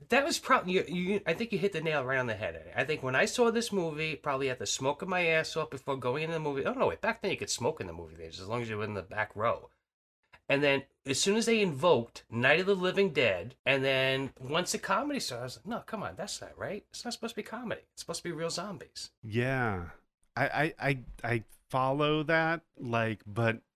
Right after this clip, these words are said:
Speaker 2: I, I don't know. I guess maybe it was just because I was going through so many horror movies at the time that I just, I was like, "Fuck it,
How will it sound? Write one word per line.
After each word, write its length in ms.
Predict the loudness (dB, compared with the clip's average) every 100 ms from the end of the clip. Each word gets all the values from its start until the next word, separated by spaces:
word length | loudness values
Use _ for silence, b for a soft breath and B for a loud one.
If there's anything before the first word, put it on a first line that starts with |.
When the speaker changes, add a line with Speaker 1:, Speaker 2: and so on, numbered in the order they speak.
| _
Speaker 2:
I, 160 | -8 -8 -4
I 120 | -2
don't 160 | 0
know. 80 | 0
I 140 | 0 0
guess 320 | 2 2 2
maybe 520 | 4 4 4 2 2
it 60 | 2
was 120 | 2
just 220 | 2 -4
because 300 | -4 0 2
I 80 | 2
was 200 | 2 0
going 420 | 0 0 2 0
through 260 | -2 -4 -4
so 440 | -4 -6 -2 0
many 220 | 0 -2 -4
horror 340 | -4 -2 -2
movies 380 | -2 -2 -4 -6
at 140 | -8
the 80 | -8
time 380 | -4 0 0 -2 _ _ _ -6
that 160 | 0 2
I 160 | 2
just, 220 | 2 -2 -4 _ _ _ _ _ -2
I 20 |
was 120 | 2
like, 180 | 2 2
"Fuck 240 | 4 4 4
it, 140 | 0